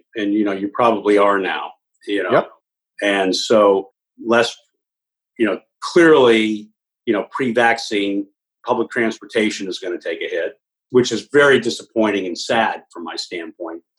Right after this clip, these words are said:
Speaker 1: But it's
Speaker 2: Mm-hmm.
Speaker 1: just, it's just a cold, hard reality. I think that,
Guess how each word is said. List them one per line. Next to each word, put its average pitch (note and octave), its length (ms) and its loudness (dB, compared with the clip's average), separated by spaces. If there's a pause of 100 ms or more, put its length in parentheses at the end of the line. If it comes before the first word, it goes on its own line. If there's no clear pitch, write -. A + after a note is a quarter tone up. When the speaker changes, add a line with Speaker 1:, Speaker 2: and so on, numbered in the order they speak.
(140)
Speaker 1:
But G#2+ 120 4
it's G#2 140 -2
Speaker 2:
Mm-hmm. C#3 80 -4
Speaker 1:
just, - 240 -4 (440)
it's - 80 -12
just A2 160 -8
a - 40 -10
cold, G#2+ 360 2
hard G2+ 240 2
reality. F2+ 680 0 (560)
I G#2+ 140 -2
think B2+ 420 -4
that, A2 240 0